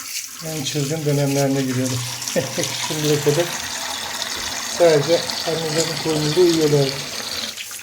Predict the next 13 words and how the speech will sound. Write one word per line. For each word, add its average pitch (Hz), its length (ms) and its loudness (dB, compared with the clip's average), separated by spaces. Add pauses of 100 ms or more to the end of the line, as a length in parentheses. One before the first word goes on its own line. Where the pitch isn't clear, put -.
(1300)
Ortalar 160 500 4
çıkmaya 165 340 0
başladıklarında 151 760 2 (1300)
diğer 165 220 4
yavru 170 420 2
kedinin 160 380 -2
başına 160 320 -4
gelen 156 260 -4 (1600)
onların 156 300 -4
da 147 120 0
başına 156 340 -4
gelebilir. 143 440 -4
Sado 139 460 -4